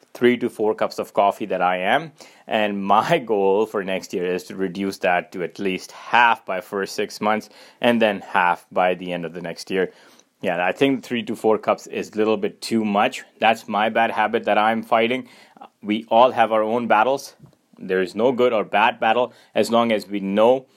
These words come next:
we can solve it. Thanks for tuning in. Thanks for listening. I truly hope these habits are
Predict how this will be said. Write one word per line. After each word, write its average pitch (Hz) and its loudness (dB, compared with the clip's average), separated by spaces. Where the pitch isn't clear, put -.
we 95 -6
can 92 -8
solve 123 6
it. 139 -2
Thanks 139 4
for 143 -2
tuning 135 0
in. 131 -2
Thanks 139 2
for 131 2
listening. 131 0
I 95 2
truly 143 0
hope 135 2
these 117 -4
habits 131 0
are 107 4